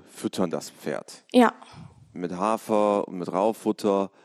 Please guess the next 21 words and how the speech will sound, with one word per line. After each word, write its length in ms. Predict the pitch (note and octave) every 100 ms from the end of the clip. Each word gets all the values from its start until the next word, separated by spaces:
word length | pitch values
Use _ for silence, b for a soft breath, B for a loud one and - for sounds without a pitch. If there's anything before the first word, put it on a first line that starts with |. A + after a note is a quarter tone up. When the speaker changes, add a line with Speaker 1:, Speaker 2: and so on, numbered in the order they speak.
| b b _ -
Speaker 1:
Und 260 | G2 -
da 140 | F#2 F#2
ist 160 | -
ja 80 | A2
schon 280 | - A2 G2+
C 220 | - G#2+
O 60 | G2+
zwei 480 | - - F2 G#2+
drin, 640 | A#2+ G2+ A2+ A2+ A#2+ A#2+ A2+
weil 80 | A#3+
Speaker 2:
Ja. 180 | A3+ -
Speaker 1:
es 140 | -
vom 220 | - F2+
Feld 260 | - G#2 -
geholt 400 | A2+ G#2+ G#2+ G2
werden 240 | G2 F#2+
musste 640 | F#2+ G2 - - F#2+ F#2 F2+ b b
und 160 | G2
so 100 | F#2
weiter, 320 | D#2+ D2+ D#2 C#2
oder? 300 | B2+ D#3